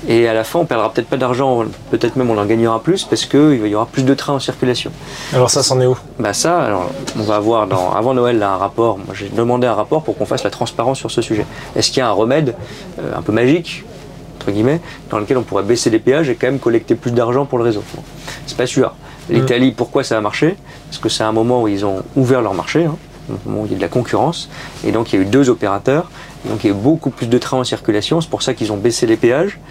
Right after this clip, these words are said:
Speaker 1: mais qu'au total, comme il y avait plus de, plus de billets de train vendus, en gros, bah, ils
Speaker 2: Ça
Speaker 1: ont
Speaker 2: a
Speaker 1: gagné
Speaker 2: compensé.
Speaker 1: plus d'argent, ça a
Speaker 2: Ouais.
Speaker 1: compensé. Donc sur une ligne comme Paris-Lyon, bon, encore une fois, moi j'assume, la concurrence c'est bien, parce que ça fait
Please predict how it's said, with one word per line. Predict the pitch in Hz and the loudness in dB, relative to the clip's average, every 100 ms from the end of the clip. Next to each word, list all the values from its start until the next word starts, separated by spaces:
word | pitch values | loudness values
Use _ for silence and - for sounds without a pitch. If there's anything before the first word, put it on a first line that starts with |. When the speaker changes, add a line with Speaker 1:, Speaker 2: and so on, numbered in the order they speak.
| - - - | -20 -20 -4
Speaker 1:
mais | 110 | -2
qu'au | 107 107 | 0 0
total, | - 113 147 160 175 - - - - - | 2 2 2 2 0 -6 -20 -18 -20 -10
comme | - 104 | -6 0
il | |
y | 107 | 2
avait | 101 | 2
plus | - 127 113 | 2 0 4
de, | 117 113 - - | 2 2 -6 -4
plus | 123 | 0
de | 113 | 2
billets | 110 117 | 4 2
de | |
train | - 117 | 2 0
vendus, | 107 120 | 2 4
en | 147 | 4
gros, | 113 143 - - | 4 2 2 -6
bah, | - - - - | -6 -6 -6 -8
ils | 107 | 0
Speaker 2:
Ça | |
Speaker 1:
ont | 107 | 0
Speaker 2:
a | |
Speaker 1:
gagné | 107 | 2
Speaker 2:
compensé. | 110 127 120 | 2 2 2
Speaker 1:
plus | |
d'argent, | 107 87 - | 0 0 -4
ça | 110 | -4
a | |
Speaker 2:
Ouais. | 117 | -2
Speaker 1:
compensé. | - 107 - - - - | -2 -4 -6 -12 -14 -10
Donc | - 98 | -6 0
sur | 135 | 4
une | 127 | 4
ligne | 135 123 | 4 2
comme | 110 | 2
Paris-Lyon, | 123 101 113 185 | 2 2 4 4
bon, | 202 110 - - - - | 2 -2 -8 -14 -16 -8
encore | 98 | -6
une | 95 | -2
fois, | 147 | 0
moi | 123 | 0
j'assume, | 104 - 196 151 | 0 0 0 0
la | 104 | -2
concurrence | 110 107 113 120 | -2 0 0 0
c'est | - | 2
bien, | 117 170 | 4 2
parce | 185 - | 0 -6
que | 104 | -8
ça | 101 101 | -6 -6
fait | - | -2